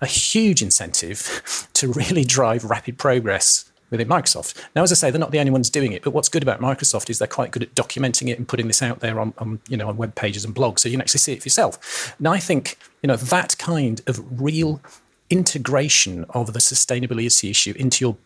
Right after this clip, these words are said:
business model, your internal business model, is a great way to drive this forward, because there is nothing that focuses people's minds more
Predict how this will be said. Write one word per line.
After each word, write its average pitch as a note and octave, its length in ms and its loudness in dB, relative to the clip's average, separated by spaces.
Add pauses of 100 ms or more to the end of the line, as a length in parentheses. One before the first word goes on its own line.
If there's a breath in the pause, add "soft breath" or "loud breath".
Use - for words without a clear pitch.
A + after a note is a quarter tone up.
business C#3 420 2
model, - 340 -10
your A2 160 -6
internal D3+ 480 2
business A2+ 320 0
model, - 400 -10 (600 loud breath)
is B2+ 140 2
a A#2+ 60 -2
great A#2+ 520 -2
way G#2 140 0
to G#2 120 -4
drive G2 280 -2
this - 160 0
forward, E2 240 -6
because - 220 -4
there A2+ 100 -4
is A2 100 -2
nothing D3 320 0
that C3 140 -2
focuses A#2+ 360 -2
people's A#2 380 -4
minds A2+ 260 -2
more A#2 440 -2